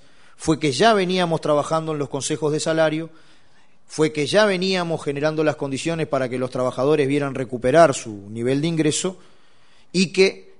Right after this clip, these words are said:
esa situación permitió, en cierta medida, generar un colchón en el mercado interno que permitió que el descalabro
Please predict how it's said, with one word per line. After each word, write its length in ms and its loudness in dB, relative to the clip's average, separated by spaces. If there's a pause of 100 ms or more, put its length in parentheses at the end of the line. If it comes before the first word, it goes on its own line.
esa 300 6
situación 640 0
permitió, 600 0
en 60 -2
cierta 340 -2
medida, 300 2
generar 340 2
un 220 -4
colchón 500 2
en 60 -6
el 80 -4
mercado 360 2
interno 440 0
que 120 0
permitió 680 -2 (280)
que 120 -6
el 80 -4
descalabro 760 -2